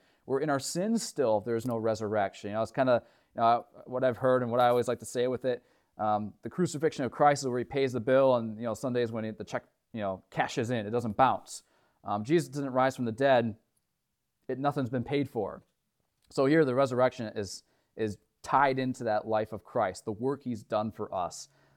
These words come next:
Uh, and therefore, it's also the guarantee and the hope of our own resurrection, that we too will be like Christ. We will take on that image, we'll become like him. Um, and so there's a lot of great hope. This is central, right? When we do funerals, when we do,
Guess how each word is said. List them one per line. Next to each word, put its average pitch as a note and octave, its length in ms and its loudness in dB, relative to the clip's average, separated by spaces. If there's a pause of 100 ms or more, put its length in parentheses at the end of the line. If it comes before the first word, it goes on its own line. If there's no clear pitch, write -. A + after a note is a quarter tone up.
Uh, C3 120 -2
and C#3+ 120 -2
therefore, D#3+ 280 6
it's D3 100 4
also D#3 260 6
the C3 80 -2
guarantee D#3 520 0
and D3+ 100 -6
the B2+ 60 -6
hope D#3 260 2
of D3 180 2 (320)
our F3+ 300 0
own B2+ 200 0
resurrection, G#2 800 -4
that G#2+ 240 -2 (280)
we E3+ 260 0
too F3+ 560 -2 (140)
will C3+ 160 0
be E3 300 0 (180)
like D#3 260 -2
Christ. D3+ 400 2
We C3+ 80 -2
will B2+ 160 0
take D#3 340 -4
on C#3+ 180 -2
that B2+ 140 -2
image, B2+ 240 -4
we'll A#2+ 140 -2
become B2 460 -4
like A#2 280 -4
him. G2 300 -10 (500)
Um, G2+ 460 -2
and B2+ 100 -8
so E3 100 2
there's D3+ 200 2
a D3 40 0
lot E3 160 6
of D#3 80 2
great C#3+ 260 2
hope. C3 280 0
This A#2 140 -6
is A#2 180 -6
central, C3 380 0
right? A2+ 120 4
When A#2+ 100 -2
we B2+ 100 0
do C#3+ 160 0 (180)
funerals, B2+ 600 -4
when G#2 140 -10
we A#2 120 -4
do, B2 420 -2